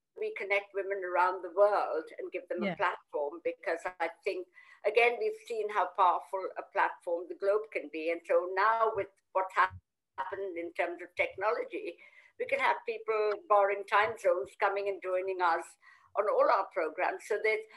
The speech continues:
Speaker 1: but I was really excited over the weekend, the British ambassador in Brunei, for instance, hosted an event for our Women of the Future, invited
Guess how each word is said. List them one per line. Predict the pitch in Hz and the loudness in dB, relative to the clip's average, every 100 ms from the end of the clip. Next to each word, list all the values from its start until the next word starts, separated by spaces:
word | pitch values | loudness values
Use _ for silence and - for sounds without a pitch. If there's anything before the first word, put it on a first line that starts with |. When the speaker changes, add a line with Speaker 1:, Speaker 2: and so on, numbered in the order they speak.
| - - | -20 -2
Speaker 1:
but | 170 147 | 0 4
I | 240 | 2
was | 233 226 | 2 2
really | 254 254 | 2 2
excited | 233 - 220 254 247 214 | -4 0 2 2 0 -2
over | 202 190 | -4 -2
the | 202 208 | -6 -4
weekend, | 233 - 202 190 190 | -8 0 0 0 -2
the | 190 180 | -6 -4
British | 208 - - | -6 -6 -10
ambassador | 185 185 180 - 175 190 175 | -4 2 2 0 -4 -2 0
in | 180 196 | -2 2
Brunei, | 220 226 175 160 - | 4 6 4 4 0
for | 175 | -2
instance, | 170 175 - - 359 - _ _ _ - | -2 -2 -10 -14 -12 -14 _ _ _ 0
hosted | 220 220 - 214 208 | 0 0 -4 -10 -6
an | 190 | -2
event | 190 190 196 - | 2 4 2 0
for | 190 180 | 2 4
our | 175 185 | 4 2
Women | 196 196 185 | 0 0 -4
of | 180 | -8
the | _ | _
Future, | 233 247 - 180 | -10 -8 -2 -2
invited | 175 175 185 180 180 196 | -2 -2 2 2 2 -4